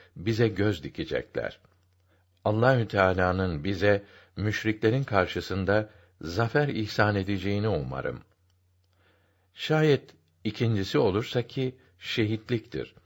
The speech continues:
Bedr beni ondan mahrum eyledi. Halbuki ben onu pek özlemiştim.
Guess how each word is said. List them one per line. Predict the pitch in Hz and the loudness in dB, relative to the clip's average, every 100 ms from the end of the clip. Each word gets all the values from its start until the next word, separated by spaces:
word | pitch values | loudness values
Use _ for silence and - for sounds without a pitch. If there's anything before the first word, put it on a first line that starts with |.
| _ _ _ _ | _ _ _ _
Bedr | 82 120 127 120 87 | 0 2 2 -2 2
beni | 104 107 | 2 2
ondan | 104 113 113 113 110 | 0 0 2 2 2
mahrum | 98 90 98 117 90 | 2 0 2 2 2
eyledi. | 64 62 60 - - - _ _ _ _ | -4 -8 -8 -8 -12 -14 _ _ _ _
Halbuki | 110 107 110 - 92 80 | -2 0 -2 0 -2 0
ben | 110 | 0
onu | 127 107 113 113 113 - _ _ | 0 2 2 2 0 -14 _ _
pek | 143 - | 2 2
özlemiştim. | - 82 - 73 65 - 58 60 | 0 -2 -2 -6 -6 -10 -10 -12